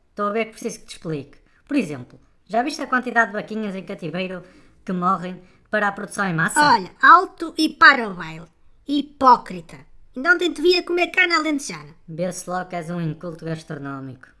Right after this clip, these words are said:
Speaker 1: Esse prato não leva vaca, leva porco.
Speaker 2: E porco é o quê, pá? É peixe, queres ver?
Speaker 1: Olha, peixe também não se deve comer. Vi num documentário da Netflix sobre a pesca e
Speaker 2: Olha, vais recomeçar? Por amor de Deus. Isto assim não tem interesse para os nossos estimadíssimos ouvintes.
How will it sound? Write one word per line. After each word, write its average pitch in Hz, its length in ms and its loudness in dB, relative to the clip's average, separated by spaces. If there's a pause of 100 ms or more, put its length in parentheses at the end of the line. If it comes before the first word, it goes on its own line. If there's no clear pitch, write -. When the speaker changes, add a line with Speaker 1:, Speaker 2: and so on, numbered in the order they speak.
Speaker 1:
Esse 190 220 -10
prato 196 300 -8
não 190 40 -6
leva 185 280 -2
vaca, 180 420 0
leva 180 240 -4
porco. 208 600 -4 (100)
Speaker 2:
E 370 80 -6
porco 392 260 -2
é 349 60 2
o 294 40 0
quê, 247 160 -2
pá? 269 360 2 (120)
É 302 120 -2
peixe, 196 280 -6
queres 247 200 -6
ver? 247 260 -8 (100)
Speaker 1:
Olha, 175 220 -4
peixe 196 260 -12
também 208 240 -8
não 202 80 -8
se - 120 -14
deve 196 160 -10
comer. 175 340 -8 (160)
Vi 175 80 -8
num 185 160 -4
documentário 185 460 -4
da 185 120 -6
Netflix 160 540 -8 (160)
sobre 156 200 -8
a 151 40 -6
pesca 185 400 -6
e 190 340 -10
Speaker 2:
Olha, 302 280 12
vais 453 280 6 (280)
recomeçar? 277 880 2 (480)
Por 254 120 -4
amor 190 160 -4
de 175 80 -12
Deus. 202 340 -4 (180)
Isto - 140 -8
assim 294 180 -4
não 285 80 -2
tem 262 160 -4
interesse 277 420 -4
para 262 140 -6
os 247 60 -10
nossos 254 220 -10
estimadíssimos 247 680 -6
ouvintes. 151 480 -18